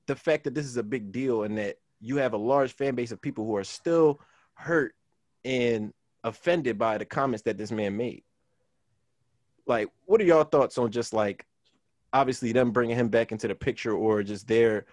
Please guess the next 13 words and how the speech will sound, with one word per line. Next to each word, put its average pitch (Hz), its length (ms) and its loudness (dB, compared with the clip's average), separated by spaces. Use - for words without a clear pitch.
how 156 160 6
they 156 140 6
look 143 220 4
as 113 120 0
a 110 40 -2
company 120 440 -2
doing 104 360 -2
s-, - 140 -20
such 110 240 -4
a - 20 -6
move 98 220 -6
as 92 80 -16
this? 92 340 -12